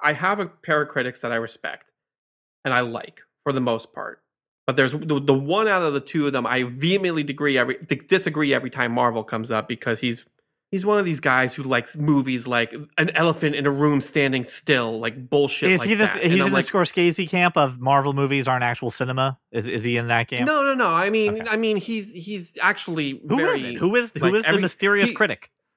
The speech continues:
Speaker 1: the critic's name is Whitney Seibold. Um, and, and where, you know, he makes me think, I don't always agree with him.
Speaker 2: Sure.
Speaker 1: Uh, he does a podcast called Critically Acclaimed with
Speaker 2: Oh,
Speaker 1: the
Speaker 2: okay.
Speaker 1: guy
Speaker 2: Yeah,
Speaker 1: I
Speaker 2: yeah,
Speaker 1: always
Speaker 2: yeah,
Speaker 1: agree
Speaker 2: yeah.
Speaker 1: with, which is, uh, William Bibbiani. Um, and I know they're listening to this 'cause they totally listen to this.
Speaker 2: Absolutely.
Speaker 1: Um,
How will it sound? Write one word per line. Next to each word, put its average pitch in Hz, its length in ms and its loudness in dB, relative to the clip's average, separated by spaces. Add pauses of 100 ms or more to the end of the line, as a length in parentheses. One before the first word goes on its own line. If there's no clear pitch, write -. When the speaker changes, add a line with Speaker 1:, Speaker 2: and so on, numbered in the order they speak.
Speaker 1:
the 202 100 2
critic's 294 360 2
name 233 160 4
is 180 80 -2
Whitney 180 200 -2
Seibold. 127 460 0 (400)
Um, 143 400 4
and, 165 200 2
and 170 280 0
where, 180 360 4
you 180 120 0
know, 175 160 4
he 175 180 -4
makes 208 240 2
me 220 60 -2
think, 202 400 0
I 151 100 2
don't 160 220 0
always 156 280 0
agree 143 220 -6
with 135 140 -8
him. 127 200 -6 (160)
Speaker 2:
Sure. 165 200 4
Speaker 1:
Uh, 139 180 2
he 185 140 -2
does 175 180 4
a 160 60 -4
podcast 143 500 0
called 139 160 -4
Critically 131 320 -2
Acclaimed 120 360 -4
with - 80 -6
Speaker 2:
Oh, 156 180 4
Speaker 1:
the 151 60 0
Speaker 2:
okay. 131 60 -2
Speaker 1:
guy 117 120 2
Speaker 2:
Yeah, 113 80 2
Speaker 1:
I - 20 2
Speaker 2:
yeah, 139 60 2
Speaker 1:
always 208 220 2
Speaker 2:
yeah, - 40 -6
Speaker 1:
agree 120 140 -2
Speaker 2:
yeah. 113 80 -2
Speaker 1:
with, 117 260 -4 (120)
which 139 260 0
is, 120 100 -2
uh, 113 300 2
William 131 260 4
Bibbiani. 120 480 0 (460)
Um, 131 260 0
and 139 80 -2
I 139 80 2
know 156 200 2
they're 139 120 4
listening 131 340 0
to 113 60 -8
this 110 180 -6
'cause 110 180 -4
they 117 100 -2
totally 123 340 0
listen 120 300 -2
to - 40 4
this. 165 60 4
Speaker 2:
Absolutely. 127 540 0
Speaker 1:
Um, 131 580 4